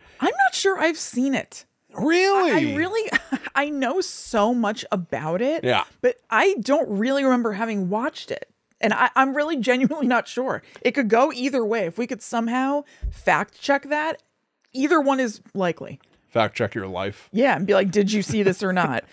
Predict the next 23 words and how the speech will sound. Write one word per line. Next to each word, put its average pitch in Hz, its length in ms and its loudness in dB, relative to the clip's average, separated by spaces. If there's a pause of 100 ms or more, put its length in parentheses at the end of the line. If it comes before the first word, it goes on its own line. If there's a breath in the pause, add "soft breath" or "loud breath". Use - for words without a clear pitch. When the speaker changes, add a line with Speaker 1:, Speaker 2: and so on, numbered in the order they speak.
Speaker 2:
<laughs> - 180 -20
Speaker 1:
It's 202 200 0
completely 214 400 0
a 202 60 2
fifty-fifty 180 480 -6
shot. - 360 -6
Speaker 2:
Isn't 254 120 -4
it 233 80 0
weird 135 180 4
that 127 140 2
you, 127 140 -2
you 127 160 2
may 123 200 4
have 127 160 2
done 131 280 2
something 104 340 -4
and 104 80 -4
you 110 80 0
have 107 100 -2
no 110 160 0
awareness 104 480 0
of 98 160 -2
that? 120 260 -2